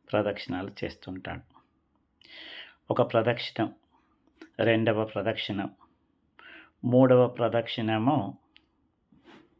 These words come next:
కాసేపట్లో ముగుస్తుందనడా ఆయనకొక కాలికి ఒక గాజు పెంకు కుచ్చి చాలా రక్తస్రావం అవుతుంది. ఆ గాజు పెంకు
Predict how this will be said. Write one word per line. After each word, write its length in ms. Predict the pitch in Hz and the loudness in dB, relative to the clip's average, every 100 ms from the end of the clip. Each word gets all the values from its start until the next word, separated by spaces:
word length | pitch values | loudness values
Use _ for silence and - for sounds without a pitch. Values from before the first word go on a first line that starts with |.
| _ _ _ _ _ _ _ _ _ | _ _ _ _ _ _ _ _ _
కాసేపట్లో 760 | 127 117 120 120 - 117 120 113 | 4 4 4 0 0 -4 -2 -2
ముగుస్తుందనడా 1200 | 104 113 123 - 117 107 104 110 113 95 127 262 _ _ _ _ - | 0 -2 -4 -6 -4 -2 -2 2 2 2 -4 -10 _ _ _ _ 0
ఆయనకొక 580 | 113 110 110 113 104 135 101 - - - | 2 2 0 -2 0 2 2 -2 -4 0
కాలికి 380 | 104 107 - | 2 2 -2
ఒక 120 | 113 104 | -4 -6
గాజు 460 | 85 101 110 117 | -4 -4 -4 -4
పెంకు 440 | 110 - 101 107 117 | -4 -2 -4 -6 -8
కుచ్చి 460 | - - - 123 92 131 - _ _ _ _ _ _ _ _ _ _ _ - | -10 -10 -2 0 -2 -8 -18 _ _ _ _ _ _ _ _ _ _ _ 0
చాలా 300 | 113 113 107 | 2 4 2
రక్తస్రావం 760 | 107 - 143 127 - 110 107 92 | 0 0 -2 0 0 2 0 -4
అవుతుంది. 440 | 92 87 85 - _ _ _ _ _ _ _ _ _ _ _ _ _ _ _ - - - - | -10 -12 -12 -14 _ _ _ _ _ _ _ _ _ _ _ _ _ _ _ -20 -20 -14 -6
ఆ 40 | 95 | -2
గాజు 340 | 104 107 123 | 0 2 0
పెంకు 420 | 123 113 110 135 | -2 -4 0 2